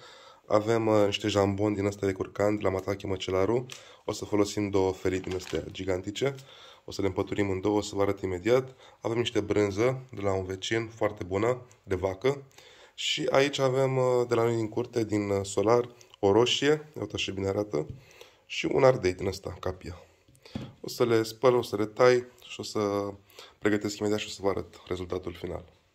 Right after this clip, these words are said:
Ia uitați, cam așa au ieșit. Am, uh, prăjit pâinea, v-am zis. Aici am pus niște brânză din asta, foarte bună, e așa unturoasă, e extraordinar de bună.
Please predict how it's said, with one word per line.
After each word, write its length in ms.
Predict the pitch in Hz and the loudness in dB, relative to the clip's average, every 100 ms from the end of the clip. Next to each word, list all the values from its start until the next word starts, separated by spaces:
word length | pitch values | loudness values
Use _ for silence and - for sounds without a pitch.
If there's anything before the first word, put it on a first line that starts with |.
| _ _ _ _ - | _ _ _ _ -6
Ia 160 | 123 98 | -4 -4
uitați, 320 | 90 101 - | -4 -8 -4
cam 140 | 117 | 0
așa 220 | 113 - | 0 2
au 80 | 101 | 2
ieșit. 420 | 98 - 143 143 - _ - _ | 0 -2 -4 -6 -16 _ -20 _
Am, 220 | 110 113 | -2 2
uh, 260 | 117 113 107 | 2 2 2
prăjit 360 | - 104 110 - | 0 -2 -4 -2
pâinea, 320 | 120 120 110 | 0 2 0
v-am 200 | 101 104 | 0 -2
zis. 360 | 113 139 135 - - _ _ _ | -4 -6 -8 -16 -20 _ _ _
Aici 240 | 123 123 127 | -2 0 4
am 180 | 113 | 2
pus 180 | 107 113 | 2 -4
niște 220 | 107 - | -4 -6
brânză 360 | 98 98 101 95 | -6 -4 -4 -4
din 120 | 92 | -2
asta, 460 | 95 90 98 101 - | -2 -2 -4 -4 -6
foarte 420 | - - 95 - | -10 0 2 2
bună, 260 | 92 92 95 110 110 - - _ | -4 -2 0 -2 -6 -20 -20 _
e 60 | - | -12
așa 200 | 90 104 | -6 -4
unturoasă, 760 | 90 87 95 104 - - 90 - _ - | -6 -6 -2 0 -2 -10 -14 -16 _ -10
e 160 | 95 - | -10 -8
extraordinar 520 | 95 - 98 95 90 | -10 -6 -2 -2 -4
de 60 | |
bună. 400 | 92 110 123 123 | -6 -2 -2 -4